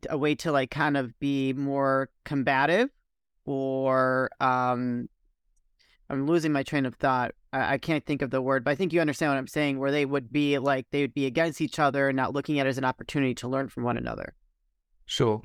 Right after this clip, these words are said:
Speaker 2: sure. I think, um, uh, like I mentioned, uh, one of the ways when people first meet together, when they want to build trust at work, work colleagues and all that.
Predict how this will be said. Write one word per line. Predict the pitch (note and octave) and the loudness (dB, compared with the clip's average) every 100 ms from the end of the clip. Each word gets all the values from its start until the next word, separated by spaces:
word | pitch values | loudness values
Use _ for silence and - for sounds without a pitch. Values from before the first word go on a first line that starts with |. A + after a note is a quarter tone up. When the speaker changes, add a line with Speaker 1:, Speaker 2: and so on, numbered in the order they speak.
| - | -12
Speaker 2:
sure. | - B2 A2+ | -2 0 0
I | C3+ | 0
think, | C3+ D#3 D#3 D3 | 0 0 0 0
um, | B2+ A#2 A#2 - _ _ _ _ _ _ _ _ _ _ - | 0 0 0 -4 _ _ _ _ _ _ _ _ _ _ 0
uh, | A2+ - - | 2 2 -2
like | C#3 C3+ | -2 2
I | |
mentioned, | C3+ D3 C#3+ B2+ A2 - - _ _ C3+ | 2 2 0 0 -2 -4 -20 _ _ -2
uh, | B2 | 0
one | A2 C3 D3 D3 C#3+ | 2 2 2 0 -2
of | B2 | -4
the | A#2 A#2 A2 A2 A2 - | -2 0 0 -2 -4 -6
ways | C3 B2 A#2 - | -4 -2 -2 -4
when | A#2 A2+ A2+ A#2 - _ _ _ _ _ _ _ _ _ - | -2 0 2 -2 -6 _ _ _ _ _ _ _ _ _ -4
people | C#3 C3+ A#2+ A#2 A2+ A2 - _ _ _ _ | -2 0 0 0 0 0 -4 _ _ _ _
first | - B2 A#2 - - | -2 0 0 -2 -2
meet | B2 B2 | 0 0
together, | - G#2+ G#2 G2+ - _ _ | -2 0 0 -2 -6 _ _
when | - A#2 | -4 0
they | A2+ | 0
want | A#2 A#2 | 0 -2
to | |
build | - A#2+ A2+ | -2 -4 -4
trust | - B2 G2+ - - - | -2 -2 -2 -8 -20 -10
at | G#2+ G#2 | -6 -2
work, | G#2+ A#2 - | 0 -2 -2
work | B2+ A2+ | -2 -2
colleagues | - A#2+ G#2 G2 G2 | -2 -2 0 0 -2
and | G2+ | 0
all | G2+ | 0
that. | G2 G#2 | -2 -8